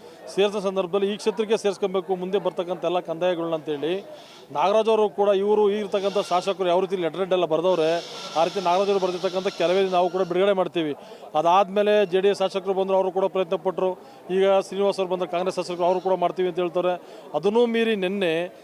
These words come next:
ನಮ್ಮ ರಾಜ್ಯದ ಉಪಮುಖ್ಯಮಂತ್ರಿಗಳು ಬಂದು "ನಾನು ಅತಿ ಶೀಘ್ರ ಮಾಡ್ಕೊಡ್ತೀನಿ" ಅಂತ ಹೇಳೋರೆ. ನಾವು without party, ನಾನು ಸೋಲೂರನ್ನ ಅತಿ ಶೀಘ್ರವಾಗಿ ನಮ್ಮ ಉಪಮುಖ್ಯಮಂತ್ರಿಗಳು ಮಾಡ್ಕೊಟ್ಟಿದ್ದಾದ್ರೆ ನಾನು ದೊಡ್ಡ ನಮಸ್ಕಾರ ಹೇಳಲಿಕ್ಕೆ ಬಯಸ್ತೀನಿ.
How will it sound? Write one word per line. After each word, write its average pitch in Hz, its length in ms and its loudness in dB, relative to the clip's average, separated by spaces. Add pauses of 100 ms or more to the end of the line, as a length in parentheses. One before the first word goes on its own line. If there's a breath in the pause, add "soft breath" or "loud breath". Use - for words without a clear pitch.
(120)
ನಮ್ಮ 165 140 -2
ರಾಜ್ಯದ 190 280 2
ಉಪಮುಖ್ಯಮಂತ್ರಿಗಳು 196 680 0
ಬಂದು 196 380 2 (320 loud breath)
"ನಾನು 175 140 2
ಅತಿ 190 200 -2
ಶೀಘ್ರ 214 300 0
ಮಾಡ್ಕೊಡ್ತೀನಿ" 196 460 0
ಅಂತ 175 120 -4
ಹೇಳೋರೆ. 180 300 2 (400 loud breath)
ನಾವು 180 220 2
without 202 300 2 (120)
party, 180 380 0 (240)
ನಾನು 185 340 2
ಸೋಲೂರನ್ನ 196 580 2
ಅತಿ 202 440 2
ಶೀಘ್ರವಾಗಿ 190 540 2
ನಮ್ಮ 185 180 0 (180)
ಉಪಮುಖ್ಯಮಂತ್ರಿಗಳು 190 840 -2
ಮಾಡ್ಕೊಟ್ಟಿದ್ದಾದ್ರೆ 175 880 0 (280 loud breath)
ನಾನು 170 240 0
ದೊಡ್ಡ 175 160 0
ನಮಸ್ಕಾರ 180 360 0
ಹೇಳಲಿಕ್ಕೆ 180 260 2
ಬಯಸ್ತೀನಿ. 185 320 -2